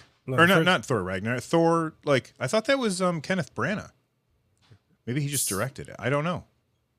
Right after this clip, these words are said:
Speaker 1: So that he, yeah, 'cause he, he wrote it.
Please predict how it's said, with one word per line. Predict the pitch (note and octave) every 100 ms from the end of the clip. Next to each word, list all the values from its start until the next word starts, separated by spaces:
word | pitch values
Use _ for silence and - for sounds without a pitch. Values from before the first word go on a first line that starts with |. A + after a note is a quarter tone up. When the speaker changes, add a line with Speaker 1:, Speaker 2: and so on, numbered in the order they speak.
| _
Speaker 1:
So | - A#2+ A#2
that | A2+ A2
he, | C#3+ C#3 C3+ B2+ -
yeah, | A#2 A2+
'cause | - B2
he, | C3+ D#3
he | B2+ D#3+
wrote | D3 D3 D3
it. | D3+